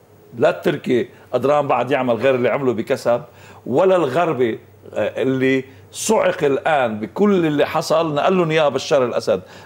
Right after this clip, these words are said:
من سوريا، خود أنت لعبتوا هاللعبة، طب يلا خلينا نتشظى جميعًا فيها." الغربي ما بيقدر يحملها، الجيش السوري عم يحملها، عم بيقاتل، والجغرافيا السورية القلقة عم بتقاتل،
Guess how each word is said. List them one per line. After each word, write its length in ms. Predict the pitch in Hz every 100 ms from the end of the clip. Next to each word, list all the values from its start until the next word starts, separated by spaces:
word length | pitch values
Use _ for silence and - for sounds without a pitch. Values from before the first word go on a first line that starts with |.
| -
من 420 | 147 196 190 147
سوريا، 640 | - 175 185 190 202 233 - - -
خود 380 | 180 214 175
أنت 180 | 185 123
لعبتوا 340 | 156 185 175 160
هاللعبة، 440 | 175 170 196 214 -
طب 180 | 156 156
يلا 380 | 202 202 226 - - -
خلينا 540 | 151 175 202 180 160
نتشظى 540 | 156 139 151 127 139
جميعًا 420 | 131 131 135 104 107
فيها." 340 | - 98 80 - - 131
الغربي 420 | 131 202 202 180
ما 120 | 208
بيقدر 320 | 190 214 139
يحملها، 360 | 123 127 101 87 - - -
الجيش 300 | 127 185 180
السوري 300 | - 208 190
عم 120 | 165
يحملها، 300 | 214 185 180
عم 140 | 180
بيقاتل، 460 | 190 - - - - - - - -
والجغرافيا 540 | 135 123 147 160 175 151
السورية 420 | 127 156 160 170
القلقة 580 | 135 175 170 170 175 -
عم 160 | 175 208
بتقاتل، 440 | 185 143 135 -